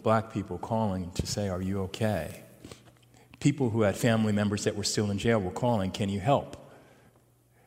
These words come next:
The pressure was relentless. And then he was getting calls saying, "We're done with you,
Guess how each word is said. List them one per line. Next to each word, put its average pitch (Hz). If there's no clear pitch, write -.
The 110
pressure 127
was 113
relentless. 107
And 101
then 104
he 104
was 98
getting 87
calls 92
saying, 87
"We're 107
done 98
with 95
you, 82